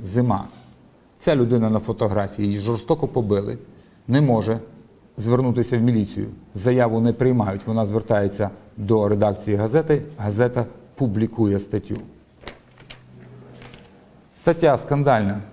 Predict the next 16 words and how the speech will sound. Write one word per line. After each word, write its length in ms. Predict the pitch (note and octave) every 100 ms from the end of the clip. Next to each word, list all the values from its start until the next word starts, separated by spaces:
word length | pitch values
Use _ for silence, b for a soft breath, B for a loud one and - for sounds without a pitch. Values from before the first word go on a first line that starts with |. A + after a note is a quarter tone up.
| - - _ - - - -
Начальник 400 | A2+ B2+ G#2+ G2+ -
У 100 | B2
М 160 | A#2
В 80 | G#2+
С 340 | A2+ G2+ G2+ - -
України 360 | G#2 A2 G2+
в 40 | G2
Закарпатській 580 | G2+ G2+ - F2 -
області 400 | D3+ E3+ E3+ -
пан 300 | F#3+ B2+ A#2+
Кононенко 600 | A#2 A#2+ A#2 A#2+ G#2 G#2+
розпочинає 680 | G#2 - G#2+ A2+ A2+ A2 G#2+ - B -
службове 540 | C3 A#2 G#2+ A#2 G#2
розстеження. 680 | A2 A2+ - G#2+ F#2+ F#2+ G2+ - - _ _ -
Декілька 480 | B2 B2+ - - G#2+
цитат. 320 | B2 A2+